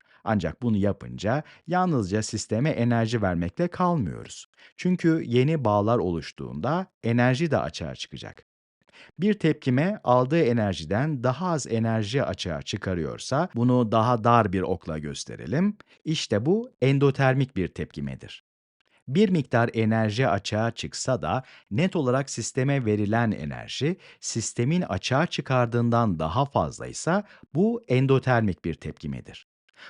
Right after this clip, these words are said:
Bunun tam tersi olarak şu sistem olsun. Sisteme yine belirli bir miktar enerji veriyoruz. Ama sistemin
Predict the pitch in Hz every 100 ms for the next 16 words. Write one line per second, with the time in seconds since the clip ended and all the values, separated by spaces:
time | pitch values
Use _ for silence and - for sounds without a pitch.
0 | - 226 214 214 208 220 196 139 127 -
1 | 156 92 82 151 - - 180 - 90 -
2 | 73 62 - - - _ _ _ - -
3 | - 175 202 190 190 208 175 165 135 143
4 | 160 170 143 117 110 - 160 170 127 131
5 | 123 104 98 73 65 52 - - - _
6 | _ - 117 120 - 120 - 120 139